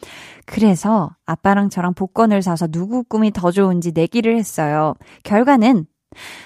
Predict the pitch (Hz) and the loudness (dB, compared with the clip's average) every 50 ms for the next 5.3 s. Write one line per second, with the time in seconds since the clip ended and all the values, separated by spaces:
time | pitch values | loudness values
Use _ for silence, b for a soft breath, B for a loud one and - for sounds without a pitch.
0 | B B - - 226 233 233 226 - - - 320 370 381 370 370 330 233 202 180 | B B -6 -2 0 2 2 0 0 -2 -2 -2 -2 -2 0 0 2 2 2 0
1 | 160 156 165 185 202 180 151 - _ _ - 170 190 185 - - - - 202 190 | 0 0 0 2 2 0 -2 -4 _ _ -4 -4 -4 -4 -4 -6 -6 -2 -2 -2
2 | 180 - - 170 185 196 170 151 151 _ _ _ _ _ - - - 170 175 - | -2 -2 0 0 2 2 0 -2 -6 _ _ _ _ _ -16 -10 -8 -8 -6 -4
3 | - 214 254 269 277 277 - - - - 202 226 302 359 - 370 349 - 294 - | -4 -2 -2 -2 -4 -6 -10 -10 -6 -2 -2 0 0 -2 -2 -4 -4 -4 -6 -4
4 | - 262 247 233 247 240 - - 302 - - 262 269 254 - 226 214 202 - - | 0 2 2 4 2 2 0 -4 -6 -4 -2 -2 -2 -2 -2 -4 -6 -6 -6 -4
5 | 185 175 175 196 208 180 | -2 0 0 2 0 0